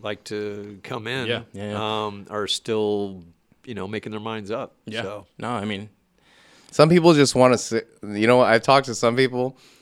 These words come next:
Speaker 3: They wanna come in and hang out, but they just don't wanna say anything.
Speaker 2: I w-, dude,
Speaker 3: <laughs> No,
Speaker 2: I'll
Speaker 3: and
Speaker 2: be
Speaker 3: I get
Speaker 2: honest.
Speaker 3: that. I get they, they wanna be a part of the experience, right? But they don't necessarily wanna, like,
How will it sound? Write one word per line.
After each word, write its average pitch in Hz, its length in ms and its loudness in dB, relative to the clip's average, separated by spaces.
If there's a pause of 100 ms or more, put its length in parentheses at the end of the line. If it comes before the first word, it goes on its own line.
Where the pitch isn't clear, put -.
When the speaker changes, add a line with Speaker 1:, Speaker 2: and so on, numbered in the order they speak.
(160)
Speaker 3:
They 110 100 2
wanna 143 300 4
come 135 300 4
in 135 140 6
and 110 160 2
hang 120 280 2
out, 127 440 4
but 110 140 -4
they 117 80 2
just 117 200 -6
don't 104 180 2
wanna 98 260 2
say 95 300 0
anything. 90 440 -4 (800)
Speaker 2:
I 427 120 6
w-, 403 260 2
dude, 214 140 -2
Speaker 3:
<laughs> 135 80 2
No, - 0 - (100)
Speaker 2:
I'll - 40 8
Speaker 3:
and 185 40 8
Speaker 2:
be 190 120 8
Speaker 3:
I - 40 0
get 190 60 8
Speaker 2:
honest. 233 160 4
Speaker 3:
that. 113 220 8
I 147 80 8
get 180 260 2
they, 165 140 6
they 151 120 4
wanna 202 240 6
be 196 80 2
a 185 60 6
part 180 200 2
of 165 60 0
the 156 60 2
experience, 185 680 4
right? 131 300 6
But 123 160 0
they 143 100 8
don't 151 240 2
necessarily 131 720 2
wanna, 117 360 2
like, 104 240 2